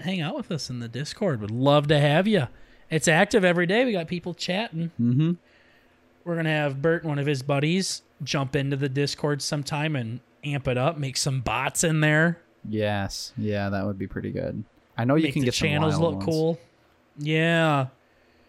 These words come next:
Speaker 2: Yeah.
Speaker 1: Make force, make a bot force people to talk in the introductions to introduce themselves.
Speaker 2: That would be funny. I know you can get, like,
Speaker 1: Stuff
Speaker 2: a
Speaker 1: like
Speaker 2: dad
Speaker 1: that.
Speaker 2: joke bot. It's pretty gay. There's this,
Speaker 1: Yeah,
Speaker 2: like,
Speaker 1: no.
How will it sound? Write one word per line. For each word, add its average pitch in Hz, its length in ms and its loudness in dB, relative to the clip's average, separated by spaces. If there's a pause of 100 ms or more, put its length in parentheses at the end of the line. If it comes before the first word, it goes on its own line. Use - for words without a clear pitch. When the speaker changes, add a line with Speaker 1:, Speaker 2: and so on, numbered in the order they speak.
(640)
Speaker 2:
Yeah. 101 180 -6
Speaker 1:
Make 160 340 0
force, 165 560 0
make 165 260 0
a 160 40 0
bot 143 360 0
force 143 400 -2
people 151 380 -2
to 131 360 -2
talk 131 300 -2
in 139 80 -2
the 127 100 -4
introductions 127 800 -8
to 117 80 -12
introduce 107 520 -14
themselves. 135 680 -14 (1000)
Speaker 2:
That 117 180 2
would 139 120 -2
be 185 120 -4
funny. 107 440 -4 (920)
I 113 80 -2
know 135 80 2
you 147 60 2
can 131 140 0
get, 113 120 2
like, 104 80 0
Speaker 1:
Stuff 202 240 4
Speaker 2:
a 107 40 0
Speaker 1:
like 101 100 2
Speaker 2:
dad 101 120 0
Speaker 1:
that. 92 40 -6
Speaker 2:
joke 92 240 -2
bot. 90 300 -2
It's - 120 -10
pretty 113 220 -6
gay. 95 400 0 (560)
There's 127 240 0
this, 165 100 2
Speaker 1:
Yeah, 190 180 4
Speaker 2:
like, 98 180 0
Speaker 1:
no. 156 280 -2